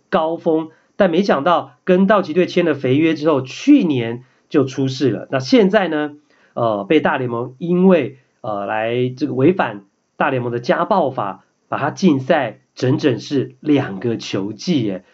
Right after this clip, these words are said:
哇！那这个其实，嗯，对 Trevor Bauer 来讲是重伤，而且甚至有媒体认为他有可能就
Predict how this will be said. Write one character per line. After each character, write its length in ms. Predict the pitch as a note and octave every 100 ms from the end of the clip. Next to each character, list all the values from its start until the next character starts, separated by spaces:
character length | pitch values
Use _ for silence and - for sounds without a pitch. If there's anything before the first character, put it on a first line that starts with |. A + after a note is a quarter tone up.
| _ _ -
哇！ 340 | C#3 G#2 F2+ B2+
那 120 | D3
这 400 | - C#4 B3 E3
个 300 | C3+ A#2 G2+
其 180 | - C#3+
实， 400 | C3+ C3 C3+ C3 _ _ -
嗯， 420 | D3 C3 B2 B2+
对 320 | B2+ E3+ D3+ C3+
Trevor 260 | D#3+ E3
Bauer 240 | E3 D#3 C3+
来 160 | A#2+
讲 160 | B2 G#2+
是 300 | D3 C3 C3 - _
重 240 | - D#3+ A2+
伤， 320 | D3 A#2+ A#2
而 80 | D3+
且 160 | D#3
甚 200 | B2 B2+
至 140 | C3+ C#3+
有 140 | A#2
媒 160 | G#2 A#2+
体 120 | A#2
认 280 | A2 G3+ D3
为 300 | B2 A2+ B2 _ _ _ _ _ _ _ _
他 160 | F3
有 160 | E3+ D3
可 120 | C#3+
能 200 | G#2+ A2+
就 100 | D#3+